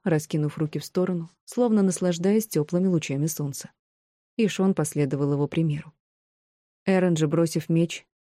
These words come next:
медленно направился в сторону. И мужчины, оторвав от земли голову, проследили за тем,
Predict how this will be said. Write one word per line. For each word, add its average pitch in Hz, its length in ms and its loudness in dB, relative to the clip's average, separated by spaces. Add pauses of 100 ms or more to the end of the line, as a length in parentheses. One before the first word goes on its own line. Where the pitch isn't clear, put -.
(200)
медленно 185 400 4
направился 151 600 2
в 156 40 -6
сторону. 156 460 -6 (840)
И 226 80 2
мужчины, 220 400 4
оторвав 175 440 2
от 165 100 2
земли 165 260 2
голову, 165 400 2
проследили 156 540 0
за 147 160 2
тем, 170 280 -2